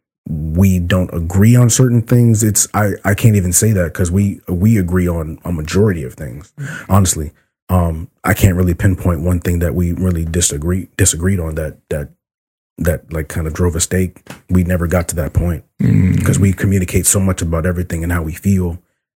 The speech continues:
Speaker 1: Um, we, and we're so comfortable just sharing everything that it never gets to that point.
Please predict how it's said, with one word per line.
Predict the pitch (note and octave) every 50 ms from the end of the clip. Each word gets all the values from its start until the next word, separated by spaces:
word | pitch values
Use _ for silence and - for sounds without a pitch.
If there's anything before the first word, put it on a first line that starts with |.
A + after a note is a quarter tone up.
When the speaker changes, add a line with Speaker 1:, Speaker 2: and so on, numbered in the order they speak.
| _ _ -
Speaker 1:
Um, | G2+ F#2 F2+ F2 E2+ E2+ E2+ E2+ F2+
we, | F2+ F#2+ G2+ G2+ F#2+ F#2+ F#2 F2+ F2+ F2+ - - _ _ _
and | F#2 F#2+ F#2
we're | F#2 F#2+ F2+
so | - - F#2+ F2
comfortable | - - G2+ F#2+ F#2 F2 F#2 F#2 F2+
just | F2+ F2 F2 - - -
sharing | - - - A2+ G2 F#2 F2 F2+ - -
everything | A2 G2+ F2+ G2 F2 - - F2 E2+ E2+
that | E2+ F2 E2 -
it | F2+ F2+
never | D#2+ F2+ F2+ E2 E2+
gets | D#2+ - - -
to | - -
that | C#2 C#2 C2
point. | - - D#2 C#2 -